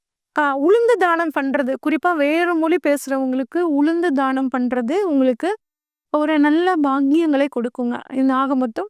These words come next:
இந்த ரெண்டாயிரத்தி இருபத்தஞ்சு இந்த துலாம் ராசிக்காரங்களுக்கு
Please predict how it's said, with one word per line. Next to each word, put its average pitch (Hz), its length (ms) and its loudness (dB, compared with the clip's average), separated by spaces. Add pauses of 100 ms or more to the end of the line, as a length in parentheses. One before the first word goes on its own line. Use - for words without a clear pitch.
(120)
இந்த 262 280 2
ரெண்டாயிரத்தி 285 440 -2
இருபத்தஞ்சு 269 680 -2 (100)
இந்த 294 180 0
துலாம் 277 380 -2
ராசிக்காரங்களுக்கு 254 800 -4